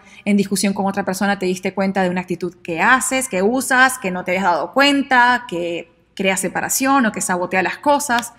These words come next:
Te has estado preguntando si quieres o no estar en una relación. Después de esta semana, con todos estos eventos,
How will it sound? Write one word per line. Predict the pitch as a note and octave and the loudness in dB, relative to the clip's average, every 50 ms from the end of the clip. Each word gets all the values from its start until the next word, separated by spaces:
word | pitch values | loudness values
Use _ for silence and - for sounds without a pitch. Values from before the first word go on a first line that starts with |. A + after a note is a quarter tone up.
| - - - - - - - _ | -20 -20 -20 -20 -20 -20 -20 _
Te | - A3 | 0 2
has | A3 A3 | 2 2
estado | G#3+ A#3+ A#3 A3 A3 | 4 6 6 6 6
preguntando | A3+ G#3+ G3 G3 G3 G3+ G#3 G#3 G3 | 6 4 2 2 2 2 2 2 0
si | G3+ G3+ | -2 -2
quieres | - G3+ G3+ G3+ | -2 -2 -2 0
o | G3 F#3 | 0 0
no | F3+ | 0
estar | G3 G3 - F#3+ F#3+ | 0 0 0 0 0
en | F#3 F3+ | 0 2
una | F3+ F#3 | 2 0
relación. | F3+ F3+ F3 F#3+ F#3 - B3 B3 B3 B3+ B3+ - - - _ _ _ _ _ _ _ - | 2 0 0 0 0 2 2 2 2 2 -2 -6 -12 -20 _ _ _ _ _ _ _ 0
Después | G#3 A#3 G#3+ - A#3 A3 | 2 2 2 2 2 4
de | A3+ E4+ | 4 4
esta | - - A#4 | 2 2 0
semana, | A4 - A3 G#3 F3+ D#3+ - - - - - - | 2 2 4 4 4 2 0 -4 -6 -8 -12 -4
con | - A#3+ A#3+ A#3 A3+ | 2 4 4 4 4
todos | A#3 D#4 F#4 B4 C5+ C5 B4 F#4+ F4+ | 4 8 10 10 12 12 10 8 6
estos | F#4+ - F#4 F4+ E4+ | 4 2 4 4 6
eventos, | C4+ A3+ G#3 F#3 F#3 F#3 F#3 F#3 G#3 G#3+ - - - _ | 6 6 4 2 0 0 -2 -2 -2 -4 -6 -10 -12 _